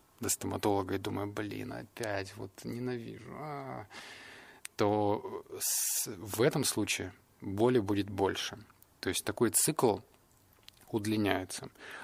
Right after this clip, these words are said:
А если же ты будешь идти, например, <clears throat> и слушать музыку,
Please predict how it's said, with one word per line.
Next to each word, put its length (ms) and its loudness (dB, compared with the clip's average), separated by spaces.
А 80 6
если 300 8
же 120 2
ты 140 2
будешь 360 2
идти, 180 -2
например, 540 0
<clears throat> 40 -20
и 520 8
слушать 380 0
музыку, 500 2